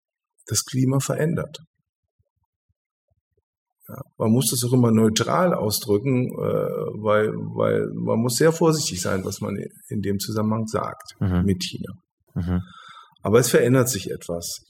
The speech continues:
Speaker 1: Und das hat auch was damit zu tun, wie wir uns hier verändern und wie wir glauben, dass wir die Welt verändern können. Äh, ich, ich sehe das durchaus kritisch, aber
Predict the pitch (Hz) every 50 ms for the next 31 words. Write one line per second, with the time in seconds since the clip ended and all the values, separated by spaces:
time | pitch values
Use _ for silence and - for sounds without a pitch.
0 | _ - 107 107 101 127 139 - - 151 - - 120 117 - 120 113 - - 117
1 | 110 131 151 151 - 160 143 143 - 156 151 151 156 165 175 170 156 - - -
2 | - - - _ - 123 120 110 117 151 185 190 139 127 113 - - - 117 117
3 | 113 107 - - 110 - - 104 117 131 139 156 170 185 196 185 - - 127 120
4 | 113 127 123 123 117 107 107 117 127 147 - 127 117 117 110 107 120 143 185 202
5 | 202 202 180 139 120 101 - - 117 123 135 165 180 196 208 220 220 - - -
6 | _ _ _ _ - 127 120 147 160 185 180 175 - 104 64 - - - - -
7 | - - - - - - - - _ _ _ _ _ _ _ _ _ _ _ _
8 | _ _ _ _ _ _ _ _ _ _ _ _ - _ _ _ _ _ _ _
9 | - - - - - 175 - - - - - - 156 - - - - - - -
10 | - - _ _ - 127 123 - - 151 156 151 147 147 131 127 - - - -
11 | - - - 131 131 127 123 117 - 113 110 107 - - - - 135 139 - 233
12 | 277 269 - - - - - - - - - - - _ _ _ _ _ _ -
13 | - 117 117 123 123 127 127 127 135 -